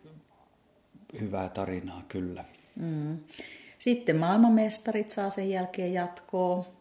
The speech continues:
Speaker 2: Vähän eri lajissa taas. Niin kuin me on aikaisemmin sanottu, niin me pyritään hakemaan niitä näkökulmia vähän muualtakin kuin pelkästään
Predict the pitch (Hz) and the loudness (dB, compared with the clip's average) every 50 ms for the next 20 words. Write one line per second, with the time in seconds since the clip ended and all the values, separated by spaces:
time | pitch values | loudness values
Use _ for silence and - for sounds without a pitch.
0 | _ - - 185 170 165 156 156 170 196 208 190 185 175 170 185 202 208 214 220 | _ -6 -2 0 0 2 2 2 4 4 4 2 2 2 2 2 2 2 2 2
1 | 220 220 - - 196 190 - - 185 180 180 180 180 180 180 - - - 190 175 | 0 -2 -2 -4 -6 -6 -2 -2 0 0 2 0 0 0 -2 -4 -2 -2 0 0
2 | 160 - 165 156 143 131 131 135 135 160 156 - 160 156 151 151 - - 160 151 | 0 0 0 2 2 2 2 0 0 -2 -4 -2 -2 -4 -4 -4 -4 -6 -4 -4
3 | 151 143 147 - 170 156 151 151 147 147 156 147 143 147 147 - 147 139 131 139 | -4 -6 -8 -8 -8 -6 -6 -6 -6 -4 -4 -2 -2 -4 -4 -4 -4 -2 -2 -4
4 | 143 - - - - - - - _ - 160 143 143 - 151 143 139 143 135 135 | -4 -8 -14 -18 -20 -20 -20 -18 _ -4 -4 -4 -2 -2 -2 0 0 0 -2 -2
5 | - 139 131 - 135 127 - 139 139 139 139 143 131 127 135 139 139 135 - - | -4 -6 -6 -6 -8 -8 -8 -8 -8 -6 -4 -6 -6 -4 -4 -6 -8 -8 -10 -16
6 | - - - _ - 139 135 143 147 147 151 147 143 143 139 143 143 143 143 143 | -20 -20 -20 _ -14 -12 -10 -10 -8 -6 -2 -2 0 0 0 0 -2 -2 -2 -4
7 | 143 143 - 139 139 139 135 139 147 143 139 135 - 131 127 120 117 - 143 - | -8 -8 -6 -6 -6 -6 -6 -6 -8 -8 -8 -8 -8 -8 -8 -8 -6 -8 -8 -8
8 | - - 131 113 120 117 131 135 | -8 -8 -8 -8 -6 -6 -8 -10